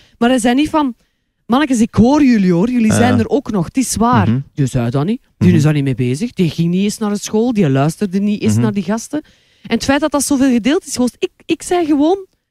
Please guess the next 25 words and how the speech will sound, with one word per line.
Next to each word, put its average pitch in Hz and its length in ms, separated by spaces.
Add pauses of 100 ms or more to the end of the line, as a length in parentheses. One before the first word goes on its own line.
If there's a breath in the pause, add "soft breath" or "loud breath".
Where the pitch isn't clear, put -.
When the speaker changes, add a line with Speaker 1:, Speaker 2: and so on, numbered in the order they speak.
(100)
Speaker 1:
"Ik 269 140
ben 277 140
trots 277 300
op - 140
jullie, 226 340
jullie 240 220
doen 233 140
dat 233 140
goed." 269 300 (300 soft breath)
En 254 80
het - 80
is 269 180
moeilijk 254 300
voor 196 160
jullie. 175 220 (180 loud breath)
Ik - 160
erkende 349 560
gewoon 277 380
wat 294 140
zij 240 180
voelde. 190 440 (100)
Speaker 2:
Mhm. 104 240
Speaker 1:
En 233 120
dat 277 160
is 285 180